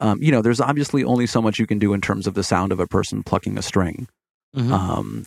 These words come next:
Speaker 1: right. And the harp is just not particularly expressive when it comes to that. It's gonna, it's gonna sort of sound, um, kind of the same. But, but you do, you know, I don't know, seeing it live for me really, really helped me understand,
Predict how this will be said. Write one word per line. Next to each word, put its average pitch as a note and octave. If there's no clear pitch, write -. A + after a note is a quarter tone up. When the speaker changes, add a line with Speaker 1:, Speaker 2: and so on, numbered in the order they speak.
Speaker 1:
right. A2
And A2+
the G#2
harp A2+
is G#2
just G#2+
not G2
particularly G2
expressive G#2
when G2+
it G2+
comes B2+
to -
that. E2+
It's F#2
gonna, F#2+
it's -
gonna F#2+
sort F2+
of E2+
sound, F2
um, D#2+
kind F#2
of D#2+
the -
same. F2+
But, A2+
but C3+
you C3+
do, D#3+
you C3+
know, G2
I C3
don't B2
know, G#2+
seeing D3+
it C3+
live B2
for A2+
me G#2+
really, G#2+
really G#2+
helped G2+
me G#2
understand, F#2